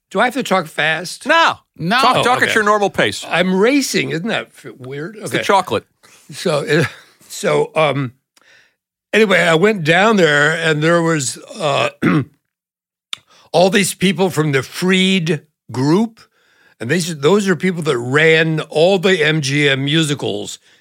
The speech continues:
Speaker 1: in the early days. Arthur Freed was the main guy, and, uh, anyway, so, uh, Roger Edens was the, the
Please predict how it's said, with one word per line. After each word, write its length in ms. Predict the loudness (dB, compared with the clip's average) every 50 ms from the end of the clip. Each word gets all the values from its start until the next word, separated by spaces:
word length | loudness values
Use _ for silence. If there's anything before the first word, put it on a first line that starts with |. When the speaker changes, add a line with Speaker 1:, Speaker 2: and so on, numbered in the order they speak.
| _ -6
Speaker 1:
in 140 | -4 -2 -2
the 120 | -2 -2
early 420 | 0 0 0 2 0 0 -2 -4 -6
days. 540 | -6 -8 -6 -6 -6 -8 -10 -14 -18 -20 -20 _ _ _ _ _ _ _ -2
Arthur 340 | 0 0 0 0 -2 -4 -4
Freed 460 | -4 -4 -2 0 2 2 2 0 0
was 200 | -2 -2 -2 -2
the 100 | -2 0
main 240 | 0 0 0 0 -2
guy, 380 | -2 -2 0 0 -2 -2 -6 -8 _ -20 -20 -20 -20 -20 -10
and, 400 | -4 -2 0 0 0 -2 -2 -4
uh, 1080 | -4 -2 -2 -2 -2 -4 -4 -6 -6 -6 -6 -6 -6 -6 -8 -8 -10 -10 -10 -12 -12 -14 _ _ _ _ _ _ _ _ _
anyway, 320 | -6 -4 -2 0 0 0 -2
so, 460 | -2 -4 -2 0 2 2 2 0 0
uh, 220 | -2 -4 -4 -4 -6
Roger 520 | -4 -2 0 2 2 2 2 2 2 2 2
Edens 720 | 2 0 0 0 0 0 0 -2 -2 -2 -4 -4 -4 -4
was 260 | -4 -4 -4 -4 -4
the, 300 | -4 -4 -4 -4 -6 -8 -12 -20 -20 -20 _ _ _ _ _ _ _ _ _ _
the 720 | -20 -20 -20 -14 -12 -10 -8 -8 -8 -10 -10 -12 -16 -20